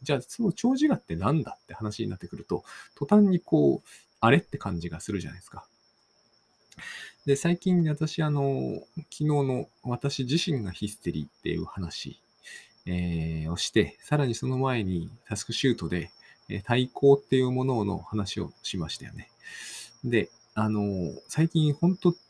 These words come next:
つくづくこう具体的に具体的に考えようとした場合、えー、ちょっ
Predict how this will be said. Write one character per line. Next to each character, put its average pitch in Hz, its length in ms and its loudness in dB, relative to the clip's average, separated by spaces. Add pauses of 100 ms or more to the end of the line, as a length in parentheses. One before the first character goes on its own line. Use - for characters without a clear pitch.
(440)
つ - 80 -4
く - 120 4
づ 214 120 6
く 208 120 2
こ 143 140 4
う 95 80 -2
具 107 140 -2
体 208 260 8
的 208 220 2
に 180 140 6
具 156 100 0
体 196 220 2
的 196 180 0
に 175 100 2
考 - 160 0 (160)
え 175 60 8
よ 165 100 6
う - 20 2
と - 80 -4
し - 100 -6
た 90 120 -6
場 90 160 -4
合、 87 60 -6 (600)
え 101 180 -2
ー、 98 120 -10
ち - 140 -2
ょ 254 40 6
っ 254 60 -4